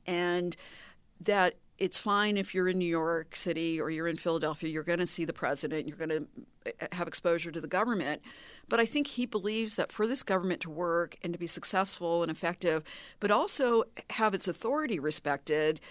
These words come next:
he needs to sort of bring the government to the people, um, and, and h-, give the people an opportunity, the ci-, the citizens, an opportunity to interact with it, to,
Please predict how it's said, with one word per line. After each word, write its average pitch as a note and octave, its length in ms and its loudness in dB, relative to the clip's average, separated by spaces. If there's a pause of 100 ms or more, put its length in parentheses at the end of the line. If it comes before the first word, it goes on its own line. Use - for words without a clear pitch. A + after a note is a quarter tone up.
(240)
he C#4+ 200 0
needs D#4 300 4
to B3+ 220 -2 (1080)
sort C#4+ 220 2
of G#3 140 6
bring B3+ 280 6
the A#3 60 4
government G3+ 440 6
to F#3 100 -4
the E3+ 80 -2
people, C#3+ 580 -2 (360)
um, F3+ 360 4 (320)
and, F#3+ 500 2
and F#3 220 0 (200)
h-, - 160 -6
give G#3 340 2
the G#3 60 0
people F#3+ 340 -4
an F3 80 -2 (100)
opportunity, E3+ 640 -2
the D#3 140 -2
ci-, - 240 0
the E3+ 120 -2
citizens, E3 840 0 (320)
an G#3 140 -6
opportunity A3 640 2
to F#3 140 2
interact D#3 420 -2
with D#3 140 -6
it, G2+ 260 -2
to, F#3+ 160 -2